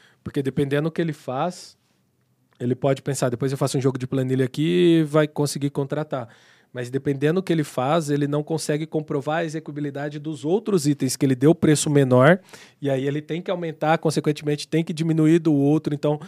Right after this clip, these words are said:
tem todo esse equilíbrio que ele tem que tomar muito cuidado. E aqui, estendendo, Bruno, em especial nos casos de dedicação exclusiva de mão de obras. Porque existem elementos na planilha que ele não consegue mexer e nem pode. Exemplo,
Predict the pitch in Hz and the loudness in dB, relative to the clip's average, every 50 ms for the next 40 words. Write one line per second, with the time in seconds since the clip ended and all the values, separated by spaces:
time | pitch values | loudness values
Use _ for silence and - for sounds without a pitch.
0 | - _ _ _ _ _ _ 156 147 147 147 _ - 180 208 220 208 202 190 190 | -18 _ _ _ _ _ _ -10 -10 -10 -10 _ -4 -2 -2 -2 -2 -4 -6 -6
1 | - 175 170 170 - 160 143 135 143 156 175 180 160 165 165 - - 160 156 151 | -8 -8 -8 -8 -8 -8 -8 -6 -4 -4 -4 -4 -4 -4 -4 -4 -4 -4 -4 -6
2 | 156 _ 147 143 156 165 - - _ 165 147 139 139 139 151 151 147 139 139 143 | -6 _ -2 -2 -2 -2 -6 -8 _ -4 -4 -2 -2 -2 -2 -2 -2 -6 -8 -8
3 | 151 151 - - - 175 151 151 135 123 120 113 107 - - - _ _ _ _ | -10 -10 -10 -10 -10 -6 -4 -4 -4 -2 -4 -6 -8 -14 -20 -20 _ _ _ _
4 | _ _ 131 131 143 139 - - 175 196 208 185 - - 160 147 135 127 135 151 | _ _ -4 -4 -4 -4 -4 -6 -6 -6 -8 -8 -8 -8 -8 -8 -6 -6 -4 -4
5 | 175 196 180 175 147 131 131 131 127 120 117 113 - - - - _ - 127 139 | -4 -4 -4 -4 -4 -4 -2 -2 -2 -2 -4 -8 -10 -14 -20 -16 _ 0 2 4
6 | 160 165 156 - - 151 - - - 143 139 151 160 160 156 147 - - 147 143 | 4 4 2 0 0 0 0 2 4 6 6 6 6 4 2 -2 0 2 2 4
7 | 147 139 151 139 131 139 151 143 127 127 165 185 180 165 - 180 156 - - 160 | 4 2 0 -2 -2 -2 -4 -4 0 0 0 0 0 -2 -6 -6 -6 -6 -6 -8
8 | 160 151 - - 147 147 131 135 139 143 143 131 143 147 147 147 135 165 165 147 | -8 -8 -10 -10 -10 -8 -8 -6 -6 -6 -8 -6 -6 -6 -6 -6 -4 -4 -2 -2
9 | 139 123 120 113 107 - _ _ - - - - - - - _ - 147 - - | -2 -4 -6 -10 -14 -16 _ _ -20 -20 -18 -18 -18 -18 -8 _ 0 2 4 6
10 | 156 147 139 123 147 160 - - 165 156 160 160 160 151 139 147 170 175 - 156 | 4 4 4 2 0 -2 0 0 0 2 4 4 4 4 4 4 2 2 2 0
11 | 165 160 156 - 151 139 135 139 143 160 156 - 160 147 147 147 160 185 185 185 | 0 0 2 2 0 0 0 -2 -4 -6 -6 -6 -6 -6 -4 -4 -6 -6 -6 -8
12 | 165 - - 170 156 147 156 156 151 131 - - 151 160 160 156 160 160 175 190 | -10 -6 -4 -4 -2 -2 -2 -4 -4 -4 -2 0 2 2 2 2 2 2 2 0
13 | 190 - 151 151 147 139 127 117 110 - - - _ _ - 135 131 123 160 156 | 2 4 6 6 6 6 4 0 -6 -10 -14 -20 _ _ -4 -2 4 6 6 6
14 | 147 139 - 123 110 | 6 4 2 -4 -16